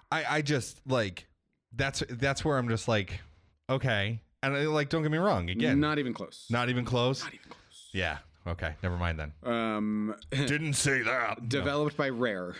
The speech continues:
Speaker 1: Ah, that's it. It's the gold coin.
Speaker 2: Yeah.
Speaker 1: Um, but, like, it, it just, it, like, when I had played so much of that,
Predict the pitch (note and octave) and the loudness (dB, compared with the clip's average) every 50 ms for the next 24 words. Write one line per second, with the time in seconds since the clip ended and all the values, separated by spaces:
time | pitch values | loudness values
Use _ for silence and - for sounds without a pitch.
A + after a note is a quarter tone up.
0 | - - G#2 G#2 G2 F#2+ F#2 F2 E2 D#2+ D#2+ G#2 G#2 G2 - - F#2 E2 D#2 - | -10 -4 -2 0 2 2 2 2 0 0 0 -2 -2 -2 -2 -2 -2 -2 -2 -4
1 | - - - _ _ _ - E2+ - - - F#2 E2+ G2 F#2 F2+ D#2+ - - F#2 | -8 -20 -20 _ _ _ -14 -14 -10 -4 -4 -2 0 0 0 0 -4 -2 0 0
2 | E2+ D2+ D2 D2 - - F#2 F2+ E2+ E2 - _ _ - - - - _ _ - | 0 0 -2 -6 -8 -8 -10 -10 -10 -14 -18 _ _ -20 -20 -20 -20 _ _ -4
3 | - A2+ A2 G#2+ G2+ G2 F#2 E2+ E2+ D#2 D2 _ _ _ _ _ _ _ _ _ | -2 0 2 2 2 2 0 0 -2 -6 -12 _ _ _ _ _ _ _ _ _
4 | _ _ _ _ _ _ _ _ _ _ _ - - - A#2 A#2 C3+ C3 A#2+ A#2 | _ _ _ _ _ _ _ _ _ _ _ -20 -8 -4 0 0 2 2 2 2
5 | B2 A#2 G#2+ F#2+ F2 - - - _ _ _ _ _ _ _ _ _ _ _ _ | 2 2 2 2 0 -4 -12 -20 _ _ _ _ _ _ _ _ _ _ _ _
6 | _ _ _ _ _ _ _ _ _ _ _ _ _ _ - C3+ C#3 G#2+ C#3 C#3+ | _ _ _ _ _ _ _ _ _ _ _ _ _ _ -6 -6 -4 -2 -2 -2
7 | C3+ - E3+ D#3+ D3 - - _ - B2+ B2 G#2+ - - - - - - - - | 0 0 0 0 -2 -8 -14 _ -6 -6 -6 -6 -6 -6 -8 -8 -8 -14 -20 -20
8 | - - - - _ - - _ _ _ _ _ _ _ _ _ _ _ _ _ | -20 -20 -20 -20 _ -20 -20 _ _ _ _ _ _ _ _ _ _ _ _ _
9 | _ _ _ _ _ _ _ _ _ _ _ _ _ _ _ _ _ _ - A#2+ | _ _ _ _ _ _ _ _ _ _ _ _ _ _ _ _ _ _ -2 -2
10 | A#2+ - B2 C3 B2 A2+ G#2+ G#2 G2+ - - - - B2 B2+ B2+ A#2+ - - - | -2 0 0 0 2 2 0 0 -2 -6 -12 -4 -2 0 0 0 -2 -6 -8 -2
11 | - A#2 A2 G2+ F#2+ F#2 F2+ F#2 - - A#2 A2 A2 A#2+ B2 C3+ C3+ - - | 0 0 2 2 2 0 0 0 0 -2 -2 0 0 0 2 2 0 -2 -8